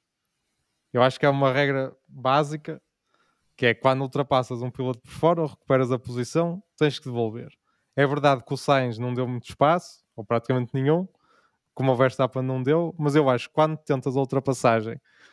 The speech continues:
por dentro e já tens a posição mais ou menos ganha, porque uma coisa é vir de trás e atirar o carro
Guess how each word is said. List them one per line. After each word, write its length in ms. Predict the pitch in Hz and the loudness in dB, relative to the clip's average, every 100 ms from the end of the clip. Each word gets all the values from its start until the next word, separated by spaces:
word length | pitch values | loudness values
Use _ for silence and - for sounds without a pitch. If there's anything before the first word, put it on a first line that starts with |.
| _ _ | _ _
por 140 | - 147 | -4 2
dentro 360 | 147 135 120 | 4 2 0
e 20 | 123 | -2
já 160 | 143 | -2
tens 220 | 135 156 135 | 0 0 -2
a 80 | |
posição 420 | 131 127 131 - 127 | -4 -2 0 2 4
mais 200 | 127 117 | 4 2
ou 80 | |
menos 240 | 120 123 113 | 0 0 0
ganha, 360 | 123 139 160 - _ _ _ | 2 2 -2 -10 _ _ _
porque 180 | - | 0
uma 120 | 165 156 | 2 4
coisa 420 | 185 190 185 143 | 2 0 -2 -2
é 220 | 156 139 | -2 0
vir 260 | 123 139 131 | 0 -2 -2
de 80 | 117 | -4
trás 520 | - 143 170 175 - _ | 2 4 4 0 -12 _
e 120 | 147 | -2
atirar 360 | 135 139 139 131 | -2 0 0 0
o 60 | |
carro 440 | 123 139 156 156 | -2 -2 -2 -4